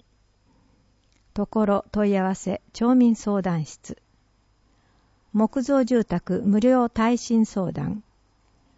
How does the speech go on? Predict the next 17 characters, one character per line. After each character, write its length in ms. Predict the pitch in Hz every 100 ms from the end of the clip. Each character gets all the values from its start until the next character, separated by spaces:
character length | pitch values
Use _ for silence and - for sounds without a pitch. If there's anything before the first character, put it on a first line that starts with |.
| _ -
と 160 | 196
こ 180 | - 208
ろ 200 | 202 - -
問 200 | 202 196
い 60 |
合 80 | 190
わ 100 | 185
せ、 300 | 190 180 196 - -
都 120 | 185
市 220 | - -
計 180 | - 208
画 160 | 196 190
課、 360 | - - 175 _ _ _ _
都 140 | - 208
市 160 | -
計 160 | - 233
画 400 | 185 170 180 180